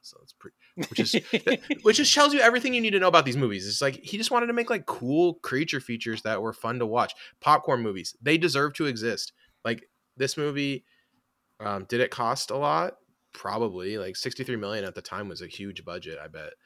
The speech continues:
Speaker 1: But
Speaker 2: I was kinda
Speaker 1: it
Speaker 2: like, "Can we make Jaws without alienating as much audience? Good job."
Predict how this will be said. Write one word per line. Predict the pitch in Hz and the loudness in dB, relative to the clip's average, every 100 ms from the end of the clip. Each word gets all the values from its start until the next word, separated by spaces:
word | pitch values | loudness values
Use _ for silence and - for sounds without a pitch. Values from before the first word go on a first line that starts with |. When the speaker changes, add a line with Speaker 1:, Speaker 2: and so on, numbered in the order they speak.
| - _ - | -20 _ -4
Speaker 1:
But | 110 104 | -2 0
Speaker 2:
I | 233 | 0
was | 285 302 | 0 0
kinda | - 254 | 2 2
Speaker 1:
it | 294 | 4
Speaker 2:
like, | 277 254 | 0 0
"Can | 226 | 0
we | |
make | 220 226 147 | 2 0 0
Jaws | 151 143 180 180 | 2 2 2 0
without | 170 165 151 | -2 0 0
alienating | 139 147 151 151 151 | 0 0 0 -2 -2
as | 139 | -2
much | 151 165 | -2 -2
audience? | 180 131 117 - | -2 -2 -6 -8
Good | - 131 | -6 -2
job." | 185 117 | -2 -4